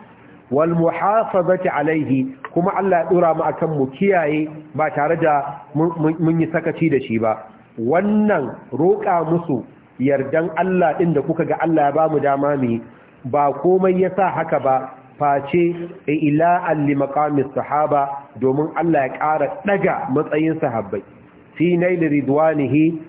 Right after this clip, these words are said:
wurin samun yardansa. Allah ya ƙara ɗagawa da yaɗa matsayinsu. Mala ya ce, "Wallahu azza wa jalla idza fataha li ibadi-, li, li ibadihi babu du'a."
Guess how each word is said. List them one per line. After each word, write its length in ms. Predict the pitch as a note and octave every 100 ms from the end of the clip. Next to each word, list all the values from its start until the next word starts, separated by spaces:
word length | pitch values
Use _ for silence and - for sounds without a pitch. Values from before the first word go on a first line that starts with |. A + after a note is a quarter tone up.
| - B2+
wurin 300 | D3+ D#3+ D3+
samun 340 | D#3+ D#3+ C#3 B2+
yardansa. 500 | G#2 G#2 A#2 A2 G2+ - - - - - - - - - - -
Allah 220 | D#3 D#3
ya 40 | C#3+
ƙara 260 | D#3 D#3+ D3+
ɗagawa 540 | F3 F3 E3 D#3 D#3 D3
da 80 | C#3
yaɗa 460 | D#3+ G3 F#3+ C3+ - - -
matsayinsu. 680 | C#3 E3+ E3+ D#3+ D3+ - - - - - - - - -
Mala 240 | B2+ D#3+ E3
ya 80 | D#3+
ce, 80 | E3
"Wallahu 460 | D3+ D3+ F3 E3 -
azza 220 | E3 D#3
wa 80 | D#3
jalla 280 | C#3+ E3 D#3+
idza 280 | D3 C#3+ E3 -
fataha 340 | D3+ D#3+ D3 D3
li 160 | C#3+ C#3+
ibadi-, 500 | C#3+ C#3 E3+ E3 E3+
li, 260 | C#3+ D3+ D#3
li 320 | D#3 C#3+ D#3 C#3+
ibadihi 640 | F3 F3+ D#3+ C3+ D#3 D3+ - - -
babu 380 | C#3 F3+ F3 D#3+ A#2+
du'a." 480 | E3+ F#3 C#3+ -